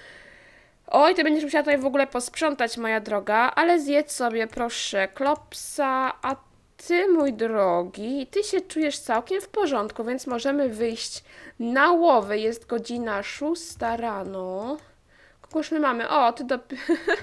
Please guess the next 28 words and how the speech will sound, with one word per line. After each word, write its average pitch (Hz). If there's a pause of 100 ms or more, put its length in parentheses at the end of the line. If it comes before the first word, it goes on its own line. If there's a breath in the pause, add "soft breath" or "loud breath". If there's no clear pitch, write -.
<laughs> -
tego 320
już 302
nie 285
bierzemy, 208
bo 208
dopiero 202
co 196
był. 180
Y, - (100)
a 233 (220)
wy 240
się 240
znacie? 196
A 320
skąd? -
Może 220
jego? 294 (240)
A 247
nie, 214
on 226
też 226
chyba 190
był 185
u 185
nas. 220 (880 soft breath)
Może 233 (200)
ty? 220